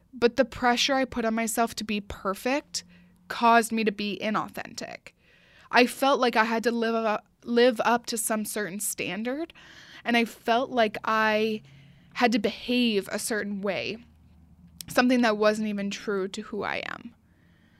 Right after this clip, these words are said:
When I opened up my personal account, I had to reopen it because I had taken it down for Squats Over Sweets.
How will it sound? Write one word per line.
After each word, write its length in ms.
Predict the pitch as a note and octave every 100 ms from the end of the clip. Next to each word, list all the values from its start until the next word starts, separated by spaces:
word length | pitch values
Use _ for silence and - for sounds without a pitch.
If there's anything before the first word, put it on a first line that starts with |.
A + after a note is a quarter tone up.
| _ _ _ _
When 220 | A3+ B3+
I 140 | C4+ B3
opened 320 | A#3+ C4 B3+
up 140 | A#3
my 120 | A3
personal 480 | A3 A3+ G#3+ - A#3
account, 520 | A3 - G#3 F#3+ A#3 - - -
I 60 |
had 180 | A3 A3
to 100 | A3+
reopen 560 | G#3 A#3 A#3 D3 F#3 F#3+
it 180 | G#3 A#3
because 240 | A3+ A3
I 100 | G#3+
had 160 | G3 G3
taken 300 | A#3+ A#3+ A3
it 100 | G#3
down 280 | G3+ F#3+
for 340 | G3+ - G3+ C#4
Squats 420 | - - A2 -
Over 180 | - -
Sweets. 600 | - - - G3+ -